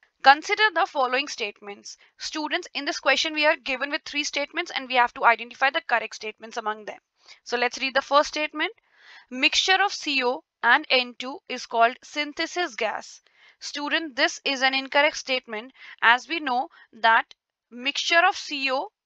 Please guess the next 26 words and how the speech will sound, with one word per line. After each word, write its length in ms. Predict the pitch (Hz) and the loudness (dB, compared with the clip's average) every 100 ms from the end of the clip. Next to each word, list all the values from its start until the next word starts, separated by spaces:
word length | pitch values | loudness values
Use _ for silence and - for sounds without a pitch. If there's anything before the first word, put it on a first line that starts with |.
| - | -6
and 320 | 226 240 339 392 _ | 0 2 2 -4 _
N 260 | - 240 247 - | -4 -4 -4 -8
two 320 | 294 269 359 _ _ _ _ | -8 -8 -12 _ _ _ _
is 200 | 262 247 | -10 -10
known 320 | 262 269 277 | -6 -2 2
as 200 | 277 330 - | 2 2 -2
a 60 | - | -6
producer 640 | - 285 285 302 302 339 330 | -4 -2 -2 -4 0 2 2
gas. 520 | 233 - - - - _ _ _ _ _ _ _ _ _ _ _ _ _ _ _ _ _ _ _ _ _ _ _ _ _ _ _ _ _ _ _ _ _ _ - - - | 0 -4 -6 -20 -20 _ _ _ _ _ _ _ _ _ _ _ _ _ _ _ _ _ _ _ _ _ _ _ _ _ _ _ _ _ _ _ _ _ _ -20 -8 2
And 320 | 233 269 285 _ _ _ | 4 4 -2 _ _ _
synthesis 640 | - 277 285 339 302 392 | -12 -10 -6 -4 -2 -2
gas 440 | 269 247 254 480 - _ _ _ _ _ _ | 2 4 4 2 -12 _ _ _ _ _ _
is 140 | - 240 | -8 -2
a 60 | 226 | 0
mixture 360 | 285 - 320 | 0 0 0
of 80 | 247 | 0
C 400 | - - 294 294 | -2 -8 -4 0
O 80 | 370 - | 2 4
and 320 | 254 254 320 - | 4 4 2 -4
H 320 | 240 240 - | -6 -6 -10
two. 200 | - 226 208 _ _ _ _ _ _ _ _ | -12 -14 -18 _ _ _ _ _ _ _ _
Moving 240 | 226 254 277 | -8 -6 -4
to 80 | 285 | 0
the 80 | |
next 180 | 285 285 | 2 0
statement, 480 | - 311 - 320 381 | 0 -2 -2 -4 -6